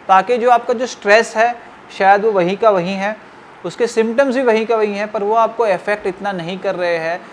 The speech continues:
आपके अंदर इतना ज़्यादा emotions नहीं पैदा कर पा रहे हैं। तो ये है emotional focus technique।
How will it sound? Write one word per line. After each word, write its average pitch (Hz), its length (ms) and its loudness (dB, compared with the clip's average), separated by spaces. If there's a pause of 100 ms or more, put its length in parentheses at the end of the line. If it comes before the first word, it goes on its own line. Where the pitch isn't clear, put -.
(160)
आपके 180 300 2
अंदर 233 160 2
इतना 220 220 0
ज़्यादा 208 460 2
emotions 190 640 -4
नहीं 196 180 -4
पैदा 185 260 0
कर 180 160 -6
पा 170 220 0
रहे 160 200 -6
हैं। 180 260 -6 (280)
तो 202 60 4
ये 190 320 2
है 254 220 2
emotional 214 680 -2
focus 202 680 -4
technique। 151 340 -8